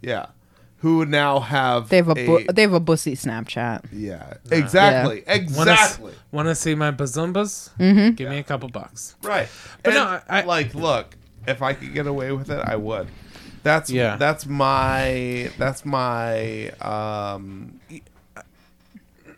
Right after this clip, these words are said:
Speaker 2: M O. Yep.
Speaker 1: no, I was
Speaker 3: Dream.
Speaker 1: gonna say, I was gonna say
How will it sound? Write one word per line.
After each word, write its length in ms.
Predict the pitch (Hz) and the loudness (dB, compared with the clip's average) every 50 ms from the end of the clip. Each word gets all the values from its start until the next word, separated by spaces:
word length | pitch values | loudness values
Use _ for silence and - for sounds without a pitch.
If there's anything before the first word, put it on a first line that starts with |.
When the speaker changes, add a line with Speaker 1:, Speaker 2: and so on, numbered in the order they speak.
| - - - - | -20 -10 -4 0
Speaker 2:
M 160 | 165 160 151 | 0 0 2
O. 220 | 139 135 135 143 - - - - | 0 0 -2 -4 -6 -10 -14 -10
Yep. 200 | - 151 151 - - _ - - - - - - - - _ _ _ - - - - - - _ - - - | -6 -6 -6 -6 -8 _ -16 -16 -14 -14 -16 -18 -20 -20 _ _ _ -20 -20 -20 -20 -20 -18 _ -2 0 0
Speaker 1:
no, 80 | - - - - | 2 2 0 0
I 180 | - - - 113 | 0 0 -2 -2
was 100 | 113 120 | -4 -2
Speaker 3:
Dream. 360 | 120 180 175 165 165 151 135 117 | 0 2 2 4 2 2 0 -4
Speaker 1:
gonna 100 | 113 - | -8 -12
say, 140 | - - 240 | -8 -2 0
I 40 | 262 | 2
was 180 | 277 - - 139 | 2 2 2 2
gonna 240 | 147 143 135 135 | 0 0 -2 -2
say 520 | 123 - 143 120 113 113 110 110 110 110 | -2 -2 -2 -2 0 0 0 -2 -2 -4